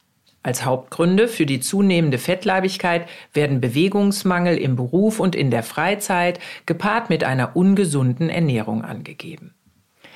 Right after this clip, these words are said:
Während die meisten ihr Gewicht über eine Ernährungsumstellung und eine Änderung der Bewegungsgewohnheiten wieder in den Griff bekommen,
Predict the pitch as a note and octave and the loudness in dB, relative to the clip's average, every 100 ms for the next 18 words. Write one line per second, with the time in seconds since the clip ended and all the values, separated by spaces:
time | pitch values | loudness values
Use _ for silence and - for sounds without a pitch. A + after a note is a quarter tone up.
0 | - - - - F#3 F#3 F#3+ F#3 G#3+ B3+ | -20 -20 -4 0 4 4 4 2 2 0
1 | - C3+ C#3 C3+ D3 G3+ G#3 - D3+ C#3+ | -2 -2 -2 0 2 0 0 -2 -2 0
2 | C3+ C3 B2+ C#3 F#3 G3 F#3+ F#3 F#3 F#3 | 0 0 0 2 2 2 2 2 2 2
3 | - F3+ F#3 F3+ C#3+ - B2 A#2+ D3+ F#3+ | 0 2 2 0 -2 -2 -2 0 0 2
4 | F#3+ F3+ E3+ C#3 B2 A#2 D#3 G#3+ C3+ A#2+ | 2 2 2 0 0 -2 0 0 -2 -2
5 | - A#2+ B2+ C3+ C3+ C3+ C3 C3 C3+ A#2 | -6 -4 -2 -2 -2 -2 -2 -2 -2 -2
6 | B2 A#2+ B2+ F3 F#3+ - F#3+ F#3 F3 F3+ | -2 -2 -2 -2 -2 -4 -2 0 2 0